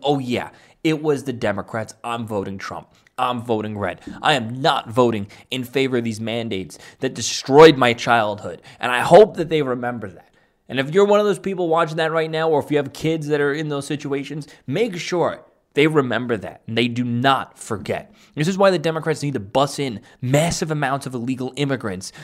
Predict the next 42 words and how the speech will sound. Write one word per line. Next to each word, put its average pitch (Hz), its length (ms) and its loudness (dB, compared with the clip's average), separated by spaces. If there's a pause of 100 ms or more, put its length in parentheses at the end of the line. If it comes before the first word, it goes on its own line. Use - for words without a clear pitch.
because 139 180 4
they 139 100 4
need 180 140 -2
to 175 60 -4
counter, 175 500 -2
they're 185 120 -2
gonna 190 180 -6
need 143 460 2
to - 60 -6
counteract 160 880 -2 (500)
this 131 240 0 (320)
giant 156 520 0
red 131 440 -2
pill 156 340 -2
wave 123 460 -4
that 101 180 -6
they 117 140 -2
created. 110 720 -6 (880)
But 131 80 -2
let's 160 200 6
read. 101 220 -4 (300)
On 143 160 2
Tuesday, 185 320 2
hundreds 196 360 -2
of 170 60 -8
students 160 320 -2
from 147 100 -10
California 127 400 2
high 131 100 0
school 135 220 -2
walked 143 240 0
out 214 60 2
of 196 80 -2
class 123 240 0
in 117 80 -8
protest 151 440 -2
of - 20 -8
the 117 100 -2
district's 131 480 -6
ongoing 120 480 0
mask 135 300 0
mandate. 90 320 -16